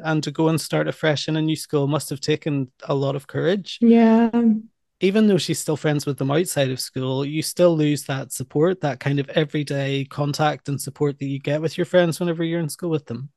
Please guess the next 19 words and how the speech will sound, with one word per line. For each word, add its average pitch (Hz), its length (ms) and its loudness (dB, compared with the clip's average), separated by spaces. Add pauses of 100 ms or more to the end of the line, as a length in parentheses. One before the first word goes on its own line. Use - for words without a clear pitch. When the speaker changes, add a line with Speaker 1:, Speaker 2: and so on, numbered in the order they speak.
(800)
Speaker 2:
Mm-hmm. 202 540 4 (840)
You 240 100 2
definitely 226 440 2
do. 220 540 2
Speaker 1:
Should - 200 4
we 220 100 6
talk 226 180 2
about 226 240 4
our 208 100 4
next 214 320 0
moment? 220 380 0
Should 208 200 -6
we 196 120 2
end 190 280 0
on 190 80 0
a 254 60 10
Speaker 2:
Yeah. - 20 10
Speaker 1:
high? 427 420 12 (640)
Speaker 2:
Yeah. 381 340 10